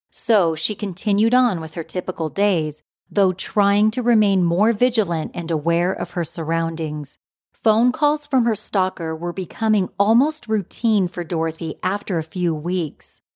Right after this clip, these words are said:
This was sort of a new normal, although the situation was not normal by any means. It was now May of nineteen eighty, and the calls had been going on for months. On May twenty-eighth,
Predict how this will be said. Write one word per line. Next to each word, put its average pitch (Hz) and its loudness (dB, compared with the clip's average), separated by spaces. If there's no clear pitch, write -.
This 233 0
was 285 -2
sort 277 0
of 196 0
a 180 2
new 185 2
normal, 180 0
although 190 2
the 180 -2
situation 208 -2
was 160 -2
not 170 2
normal 202 2
by 156 -2
any 196 2
means. 156 -2
It 226 2
was 202 0
now 208 2
May 202 2
of 233 -2
nineteen 190 -4
eighty, 175 -4
and 214 2
the 208 0
calls 220 0
had 254 -2
been 277 2
going 202 0
on 180 -2
for 175 -4
months. 156 -4
On 196 4
May 214 2
twenty-eighth, 202 0